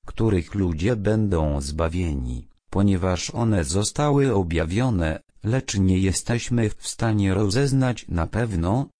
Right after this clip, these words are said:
gdzie te zasady dokonały swego skutecznego dzieła, chociaż rozpoznajemy,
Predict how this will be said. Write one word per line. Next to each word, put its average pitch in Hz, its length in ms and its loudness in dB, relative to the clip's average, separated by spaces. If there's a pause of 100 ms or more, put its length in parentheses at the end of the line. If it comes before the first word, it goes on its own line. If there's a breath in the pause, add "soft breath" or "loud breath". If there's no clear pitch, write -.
(120)
gdzie 82 300 -2
te 82 260 -2
zasady 110 640 -2
dokonały 90 760 0
swego 80 540 -2
skutecznego 92 920 -2
dzieła, 67 520 -2 (240)
chociaż 76 600 -2
rozpoznajemy, 78 1040 -4